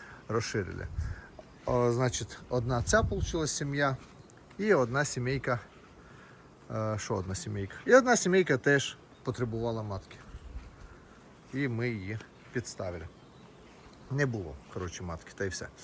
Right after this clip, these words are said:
Також принесли, е, бджоловидалячі. Потрібно нам всі відбракувати корпуса,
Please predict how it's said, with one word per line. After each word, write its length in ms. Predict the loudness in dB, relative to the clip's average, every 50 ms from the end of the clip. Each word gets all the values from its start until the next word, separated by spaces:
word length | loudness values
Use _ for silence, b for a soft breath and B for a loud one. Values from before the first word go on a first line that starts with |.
| B B B B B B B 2
Також 280 | 4 4 4 4 2
принесли, 540 | 0 0 -2 -2 0 0 0 -2 -2 -2 -4
е, 360 | -4 -4 -6 -8 -10 -8 -6
бджоловидалячі. 920 | -6 -4 0 2 2 2 2 0 0 0 2 2 2 0 -2 -2 -4 -4 -6 -6 -8 -8
Потрібно 380 | -8 -6 -4 -4 -4 -4 -2 -2
нам 200 | -2 -2 -4 -6
всі 200 | -6 -6 -6 -4
відбракувати 720 | -4 -6 -6 -6 -6 -6 -6 -6 -6 -4 -4 -6 -6 -8
корпуса, 520 | -8 -8 -8 -6 -8 -4 0 0 0 0